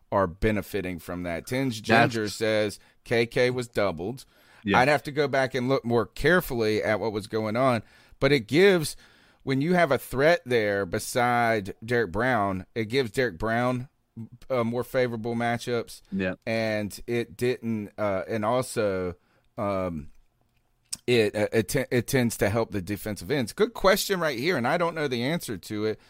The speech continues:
Speaker 1: Didn't Eli Apple clear waivers? What if we move Shaq to the middle and Chin to the outside and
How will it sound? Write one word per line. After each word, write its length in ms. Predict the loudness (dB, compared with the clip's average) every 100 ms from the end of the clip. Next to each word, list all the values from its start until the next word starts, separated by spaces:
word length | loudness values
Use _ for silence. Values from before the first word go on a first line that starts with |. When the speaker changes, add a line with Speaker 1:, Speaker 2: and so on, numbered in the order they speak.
| _ _ _
Speaker 1:
Didn't 280 | 0 2 2
Eli 340 | 0 2 2 2
Apple 400 | 2 0 0 -8
clear 460 | -10 -10 -4 -4
waivers? 760 | -2 -2 -2 -4 -8 -14 -16 -20 _ _ _ _ _ _
What 120 | -2 0
if 100 | 0
we 80 |
move 220 | -2 0 -2
Shaq 360 | 0 0 -2
to 100 | -4
the 60 | -4
middle 320 | -2 0 0
and 100 | -2
Chin 280 | -4 -4 -2
to 100 | -2
the 80 | -4
outside 580 | -2 -4 -2 -2 0 -2
and 520 | -4 -4 -2 -2 -4